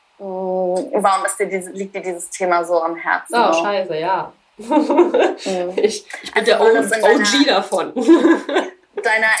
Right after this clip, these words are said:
Speaker 1: ersten, äh, Ehe, war das da auch so, dass das Verhältnis so unausgeglichen war?
Speaker 2: Absolut. Also zwar nicht nur in der Ehe, das war in meiner Familie, es war in der Sekte, in der ich war. Überall war das so, dass du steckst zurück,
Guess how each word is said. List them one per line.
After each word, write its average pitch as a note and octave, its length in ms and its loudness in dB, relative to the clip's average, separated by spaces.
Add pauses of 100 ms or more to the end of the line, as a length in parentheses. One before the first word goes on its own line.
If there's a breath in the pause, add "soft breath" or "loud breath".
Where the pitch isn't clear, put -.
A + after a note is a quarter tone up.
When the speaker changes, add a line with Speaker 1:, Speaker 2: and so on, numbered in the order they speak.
(120)
Speaker 1:
ersten, A#3 460 -8
äh, G3+ 300 -2 (200)
Ehe, B3+ 320 0
war A3 140 2
das A3 200 -8
da G3+ 200 -10
auch G3 200 -6
so, C#4+ 340 -2
dass A3+ 420 -6
das G#3+ 180 0
Verhältnis - 420 0
so G#3 260 4
unausgeglichen A3 1000 -2
war? A#3 300 2 (160)
Speaker 2:
Absolut. G3+ 680 -6
Also G3+ 220 -4
zwar A#3+ 220 -4
nicht C4+ 180 -6
nur C4+ 120 -2
in A3+ 60 2
der G#3+ 140 0
Ehe, C#4+ 280 4
das A#3 220 -2
war G#3+ 440 0
in G3+ 100 -4
meiner F3+ 200 -2
Familie, C4+ 720 -2
es - 180 -6
war G3 220 0
in F3+ 80 -4
der F3+ 120 0
Sekte, G#3+ 300 -4
in A3 140 0
der G#3 160 -2
ich G3+ 140 -10
war. F#3+ 320 -2 (420 soft breath)
Überall A#3+ 560 2 (640)
war G3 280 0
das A3 200 0
so, G#3 140 0
dass F#3 400 -4 (280)
du C4 300 -4
steckst - 500 -2
zurück, B3 380 -2